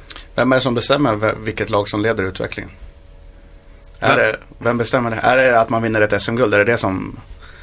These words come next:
Speaker 1: eh, tyder på att, ja, men nu är, leder V S K utvecklingen eller vad man nu ska säga?
Speaker 2: Nej, men det behöver det inte vara att de som vinner. Däremot de som, som väljer att försöka vinna.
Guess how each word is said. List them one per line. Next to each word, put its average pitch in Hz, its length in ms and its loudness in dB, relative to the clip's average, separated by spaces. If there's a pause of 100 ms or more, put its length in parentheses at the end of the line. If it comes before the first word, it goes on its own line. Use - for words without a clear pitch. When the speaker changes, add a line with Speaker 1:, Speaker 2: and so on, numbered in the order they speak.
(520)
Speaker 1:
eh, 98 80 -2 (600)
tyder 92 240 -4
på 95 100 -2
att, - 160 -4
ja, 104 60 -2
men 90 260 -4 (100)
nu 92 240 -6
är, 92 240 -8 (300)
leder 92 260 0
V 92 140 0
S 90 120 -2
K 98 240 -4
utvecklingen 87 560 -6
eller 87 140 -4
vad 90 160 -2
man 90 120 -6
nu 92 140 -10 (400)
ska - 120 -20
säga? - 200 -10 (880)
Speaker 2:
Nej, 123 180 4
men 135 60 -4
det 147 60 -2
behöver 143 200 2
det 104 60 0
inte 101 120 -6
vara 98 200 -4
att - 280 -12
de 113 160 -4
som 117 160 -6
vinner. 127 380 0
Däremot 127 400 0 (140)
de 117 360 -2
som, 117 340 -6
som 110 280 -10
väljer 135 340 2
att 104 80 -4
försöka 165 480 0
vinna. 101 320 -6